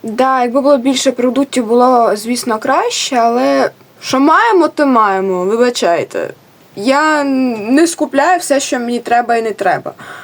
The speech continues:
Е, так, щось так от. Пишіть коментарі, підписуйтесь, підписуйтесь на мій TikTok. У мене є два тіктока.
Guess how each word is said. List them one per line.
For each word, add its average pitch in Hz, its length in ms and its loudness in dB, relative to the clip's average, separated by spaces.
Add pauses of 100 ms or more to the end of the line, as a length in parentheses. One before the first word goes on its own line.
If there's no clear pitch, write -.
(1200)
Е, 269 320 0
так, 339 200 0
щось 302 340 -2
так 427 400 -2
от. 453 360 -6 (1500)
Пишіть 339 320 -2
коментарі, 285 640 -2
підписуйтесь, 269 720 -4
підписуйтесь 294 580 -4
на 254 80 -2
мій 254 200 -2 (120)
TikTok. - 720 -4 (520)
У 269 40 -12
мене 277 300 -2
є 233 220 -2
два 202 300 0
тіктока. 427 640 -4